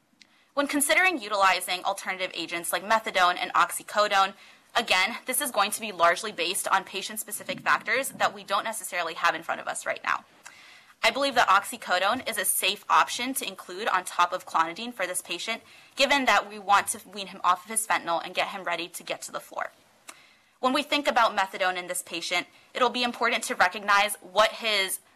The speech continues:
heart disease history looks like, what his current Q T C interval is, what other medications is he on that might be prolonging the accumulation of methadone in his body.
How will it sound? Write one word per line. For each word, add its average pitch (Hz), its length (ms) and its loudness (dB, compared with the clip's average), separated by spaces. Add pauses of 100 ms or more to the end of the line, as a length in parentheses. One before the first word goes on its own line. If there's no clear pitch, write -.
heart 262 240 4
disease 247 400 -6
history 240 360 -2
looks 214 280 0
like, 196 380 4
what 196 100 -2
his 190 140 0
current 196 300 -4
Q 208 160 -14
T - 160 -12
C 196 260 -6
interval 180 420 -2
is, 175 360 0 (260)
what 220 220 4
other 247 180 4
medications 196 600 -2
is 170 100 -8
he - 220 -12
on 170 340 4
that 185 140 0
might 185 160 0
be 190 80 -10
prolonging 185 640 0
the 185 80 -10
accumulation 170 600 -12
of 156 60 -6
methadone 165 400 -4
in 170 120 -10
his 160 180 -10
body. - 400 -2